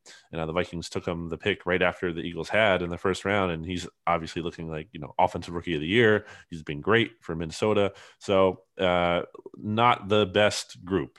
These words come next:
is the point. Not the <laughs> best group of pass catchers to work with,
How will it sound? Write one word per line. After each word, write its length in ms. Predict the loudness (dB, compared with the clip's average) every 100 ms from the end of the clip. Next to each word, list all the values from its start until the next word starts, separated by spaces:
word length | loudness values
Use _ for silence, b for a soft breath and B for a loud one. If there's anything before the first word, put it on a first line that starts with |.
| _
is 120 | -10
the 100 | -8
point. 360 | -6 -4 -4 -2
Not 180 | -2 0
the 80 | 0
<laughs> 120 | 0
best 180 | 0 -2
group 160 | -2
of 140 | -2 0
pass 260 | 0 2
catchers 320 | -2 -2 -4 -4
to 80 |
work 260 | 0 0 4
with, 220 | 2 2